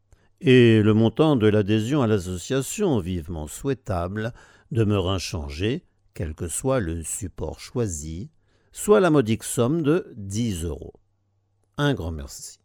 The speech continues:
Comme vous le savez sans doute, nous ne bénéficions d'aucune aide publique et nous sommes tous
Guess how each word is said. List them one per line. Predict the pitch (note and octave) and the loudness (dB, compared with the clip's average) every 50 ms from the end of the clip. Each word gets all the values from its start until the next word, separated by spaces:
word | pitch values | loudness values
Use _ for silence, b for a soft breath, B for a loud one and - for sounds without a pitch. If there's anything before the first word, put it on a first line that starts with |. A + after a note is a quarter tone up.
| _ _ _ _ _ _ _ _ _ _ b b b b b b b b b b | _ _ _ _ _ _ _ _ _ _ b b b b b b b b b b
Comme | - E2 D2+ D#2 | -12 -10 -10 -8
vous | - E2+ | -8 -8
le | E2 E2 | -8 -8
savez | D#2+ - E2+ D2+ F#2+ G#2+ | -8 -8 -6 -6 -6 -6
sans | - - C#3+ C#3+ | -2 0 2 2
doute, | A2+ F#2+ A2 B2+ A#2+ - - D3 C#3 b b b b b b b b - | 2 2 0 0 0 0 0 0 0 b b b b b b b b 0
nous | G#2+ G#2+ | 2 2
ne | G2+ G#2 A2+ G#2+ | 4 4 4 2
bénéficions | F#2 D#2+ D#2 F2+ G#2 F#2+ F#2+ F2+ - - - - - - E3+ E3 | 2 0 0 0 0 0 -2 -4 -6 -10 -12 -12 -6 -2 0 0
d'aucune | B2 F2 C#3+ E3+ E3 - - B2+ A2 G2 | 2 2 2 2 2 0 -2 -2 0 0
aide | F#2+ F#2+ A2+ A#2 G2+ F#2+ | 0 0 0 -2 -4 -6
publique | - - - F3+ A#2 F2 F2 F2 - - - - A#2+ B2+ b b b b b b b _ | -4 -6 -8 -6 -6 -6 -8 -8 -10 -10 -10 -8 -8 -8 b b b b b b b _
et | D#3+ D3 F3 | 4 6 6
nous | F3 D#3 B2+ | 6 4 2
sommes | - - - F#2 G2 G2 | 2 0 -2 -2 -2 -2
tous | - - - F#3 E3 D3 - - - | -4 -6 -8 -8 -8 -6 -6 -8 -8